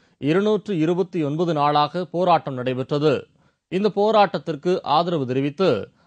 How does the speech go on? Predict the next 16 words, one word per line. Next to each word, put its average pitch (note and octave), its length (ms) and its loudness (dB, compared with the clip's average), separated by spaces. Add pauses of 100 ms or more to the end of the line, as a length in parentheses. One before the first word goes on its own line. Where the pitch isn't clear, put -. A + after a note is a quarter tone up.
அண்ணா G#3 440 0
ஹசாரே E3 400 0
குழுவை D#3 420 -2
சேர்ந்தவரும் C#3+ 540 0 (400)
உச்சநீதிமன்ற G3+ 680 -2 (160)
வழக்கறிஞருமான E3+ 840 0
பிரசாந்த் E3+ 480 -4
பூஷன் D3+ 340 -4
கலந்து D#3 320 -4
கொண்டு C3+ 220 -6
பேசினார். D3 560 -2 (720)
மத்திய, F#3+ 420 2
மாநில E3+ 380 2
அரசுகள் D#3+ 400 0
அமைத்த D3 400 -6
குழுக்கள் D3 680 -2